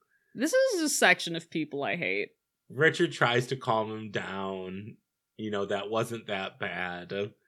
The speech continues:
Speaker 2: Which really it wasn't. It's not great that it
Speaker 1: He
Speaker 2: happened
Speaker 1: wasn't
Speaker 2: to him.
Speaker 1: stabbed terribly. He got, like,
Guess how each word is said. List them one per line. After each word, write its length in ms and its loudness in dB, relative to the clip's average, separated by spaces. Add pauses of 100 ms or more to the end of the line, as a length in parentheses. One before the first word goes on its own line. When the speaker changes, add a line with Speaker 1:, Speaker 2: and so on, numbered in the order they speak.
(180)
Speaker 2:
Which 240 -6
really 300 6
it 180 4
wasn't. 600 2 (480)
It's 140 -10
not 240 0
great 360 4
that 140 0
it 100 -8
Speaker 1:
He 80 6
Speaker 2:
happened 140 8
Speaker 1:
wasn't 280 4
Speaker 2:
to 60 2
him. 40 0
Speaker 1:
stabbed 480 6 (240)
terribly. 640 4
He 140 -8
got, 240 2
like, 320 2